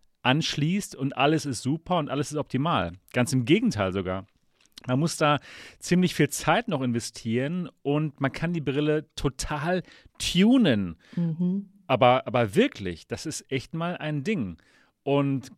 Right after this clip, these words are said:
Speaker 1: gerade auch, dass, wenn man dann das Ganze getunt hat, das wirklich so viel besser ist als im Auslieferungszustand. Was die Farben anbelangt, was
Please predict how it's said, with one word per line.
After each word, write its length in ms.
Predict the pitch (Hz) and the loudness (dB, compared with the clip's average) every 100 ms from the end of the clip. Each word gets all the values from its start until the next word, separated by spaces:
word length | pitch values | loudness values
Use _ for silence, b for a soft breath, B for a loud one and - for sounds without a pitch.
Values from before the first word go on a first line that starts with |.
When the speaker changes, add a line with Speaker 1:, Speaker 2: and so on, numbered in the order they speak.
| _ | _
Speaker 1:
gerade 400 | - 127 151 151 | 0 4 4 2
auch, 200 | 135 135 | 0 -2
dass, 460 | - 123 - - - | -4 -6 -8 -14 -14
wenn 220 | 120 117 139 | -6 -2 0
man 160 | 135 | 0
dann 380 | 131 127 127 120 | 0 0 -2 -6
das 140 | - - | -10 -6
Ganze 160 | 135 | -4
getunt 520 | - 113 - 214 254 95 | -4 -4 -2 -2 -2 -4
hat, 280 | 98 - b b b b - | -8 -8 b b b b -6
das 280 | 117 110 | -4 -2
wirklich 500 | 107 120 156 170 - - | -2 -2 -2 -4 -4 -10
so 460 | 104 92 151 233 | -6 2 2 2
viel 260 | 220 196 151 | 0 0 0
besser 460 | 107 180 - 127 | 0 0 0 -2
ist 360 | 92 123 151 - - | -2 -4 -8 -12 -4
als 300 | 123 135 - | -2 -2 -4
im 160 | - | -8
Auslieferungszustand. 1300 | 135 147 247 185 143 107 98 - 107 - 101 90 90 b b b b | -2 0 0 0 0 0 -2 -4 -8 -6 -6 -6 -10 b b b b
Was 120 | 113 | -6
die 100 | 113 | -4
Farben 340 | 117 143 165 175 | 0 4 4 2
anbelangt, 960 | 143 139 135 135 131 139 127 - - - - | -2 0 0 0 0 -4 -8 -14 -18 -20 -12
was 560 | 117 120 - - - | -6 -4 -6 -12 -14